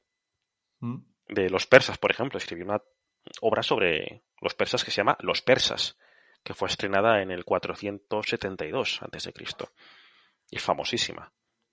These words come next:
Speaker 2: Y no, y prefirió ser recordado por su participación en Maratón.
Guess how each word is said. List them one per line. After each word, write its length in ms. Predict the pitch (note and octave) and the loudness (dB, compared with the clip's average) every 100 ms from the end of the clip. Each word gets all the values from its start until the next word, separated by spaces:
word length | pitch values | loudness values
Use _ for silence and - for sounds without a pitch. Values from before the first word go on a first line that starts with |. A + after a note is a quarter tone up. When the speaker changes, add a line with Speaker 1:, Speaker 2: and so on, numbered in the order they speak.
| _ _ _ _ _ - | _ _ _ _ _ -6
Speaker 2:
Y 440 | G#2+ F#2+ F#2 F2+ | -4 -4 -6 -6
no, 300 | F2+ G#2+ C#3 | -6 -4 -4
y 80 | - | -4
prefirió 500 | A2 - - F#2+ G#2+ | -4 -4 -4 -2 0
ser 220 | - C3+ | 0 -2
recordado 560 | - - G#2+ G#2 C3 D#3+ | 0 2 4 4 4 0
por 280 | B2+ D#3+ - _ | -4 -6 -10 _
su 200 | - B2 | -6 0
participación 600 | A#2 - G#2 G2+ D#2+ G#2 | 2 2 -2 -4 -4 -6
en 80 | A2+ | -6
Maratón. 380 | F#2 D#2 E2 | -4 -4 -8